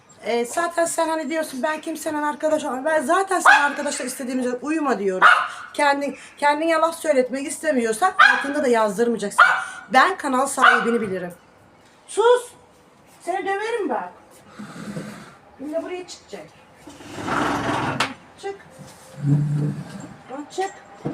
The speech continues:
Ha. Ha. Buraya çıkacak o.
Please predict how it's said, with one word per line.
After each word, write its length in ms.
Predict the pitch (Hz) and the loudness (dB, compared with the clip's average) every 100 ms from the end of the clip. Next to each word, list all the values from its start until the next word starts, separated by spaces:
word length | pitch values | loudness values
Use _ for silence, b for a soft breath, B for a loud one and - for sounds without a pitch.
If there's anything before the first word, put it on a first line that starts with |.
| - | -8
Ha. 100 | 320 320 - - - - - - - - - - - - - - - - - - 262 311 | -12 -12 -16 -20 -20 -20 -20 -20 -20 -20 -20 -18 -16 -16 -14 -12 -12 -14 -16 -16 -10 -8
Ha. 100 | 339 - - - - - - | -8 -12 -16 -16 -16 -18 -14
Buraya 220 | 262 330 - | -6 -6 -6
çıkacak 320 | - - 208 | -10 -12 -12
o. 40 | 170 | -12